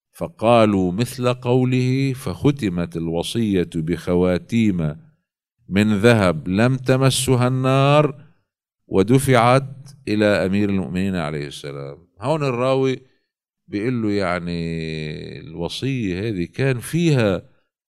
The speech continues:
هجومهم على الدار وشو بصير. بيقول الراوي: "قلت لأبي الحسن"، يعني للإمام الكاظم،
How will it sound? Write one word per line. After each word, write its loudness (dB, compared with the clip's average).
هجومهم 4
على -2
الدار -2
وشو -6
بصير. 0
بيقول 0
الراوي: 6
"قلت 2
لأبي 6
الحسن"، -2
يعني -2
للإمام -2
الكاظم، -6